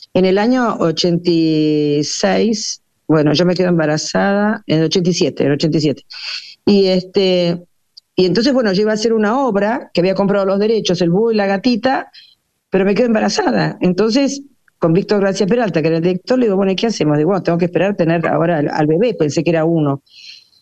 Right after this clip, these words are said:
Me dice, "¿Con quién te gustaría hacerla?". Le digo, "Ay, qué vivo". Digo, "Con, con Héctor Alterio". Le quería así como decirle Robert De Niro, ¿entendés? Me dice, "Bueno, llámalo". Entonces,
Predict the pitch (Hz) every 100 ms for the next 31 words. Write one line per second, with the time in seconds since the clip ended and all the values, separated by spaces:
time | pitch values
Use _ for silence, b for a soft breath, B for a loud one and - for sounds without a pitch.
0 | - 208 233 240 247 302 - 269 233 214
1 | 208 202 175 156 156 156 180 185 180 196
2 | 175 160 156 151 - _ - 185 156 160
3 | 160 156 175 190 185 208 185 170 277 185
4 | 160 151 165 170 220 - - 302 311 240
5 | 175 151 185 190 151 175 180 160 185 285
6 | 220 151 143 151 143 170 240 - _ b
7 | b b - 196 480 523 240 226 294 403
8 | 196 180 170 - _ - 208 269 311 311